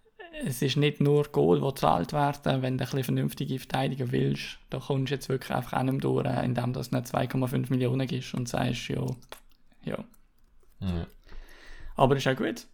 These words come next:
Speaker 1: Also, muss ehrlich sagen, schlussendlich, ähm, ja, also, es, es, es sind ja, es ist ja immer so ein bisschen die Achse, wo, wo muss stimmen, damit das Team wirklich Erfolg hat. Also, wenn man jetzt anschaut,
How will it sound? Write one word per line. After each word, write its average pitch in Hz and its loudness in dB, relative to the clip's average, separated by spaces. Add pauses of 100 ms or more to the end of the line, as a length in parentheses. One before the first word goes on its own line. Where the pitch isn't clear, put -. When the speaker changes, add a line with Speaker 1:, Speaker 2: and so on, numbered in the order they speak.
Speaker 1:
Also, 127 2 (920)
muss 131 2
ehrlich 139 2
sagen, 139 2 (1040)
schlussendlich, 135 0 (220)
ähm, 127 -2 (560)
ja, 135 -2 (180)
also, 127 0 (960)
es, 185 -6
es, - -2
es - -2
sind 147 2
ja, 143 6
es 147 -2
ist 143 -2
ja 147 0
immer 156 0
so 156 -2
ein - -2
bisschen 139 -2
die 156 0
Achse, 80 2
wo, 78 0
wo 147 -2
muss 147 -2
stimmen, 147 0
damit 131 -2
das - -12
Team 135 0
wirklich 143 -2
Erfolg 139 0
hat. 131 -6
Also, - 10
wenn 127 6
man 135 4
jetzt 135 0
anschaut, 71 2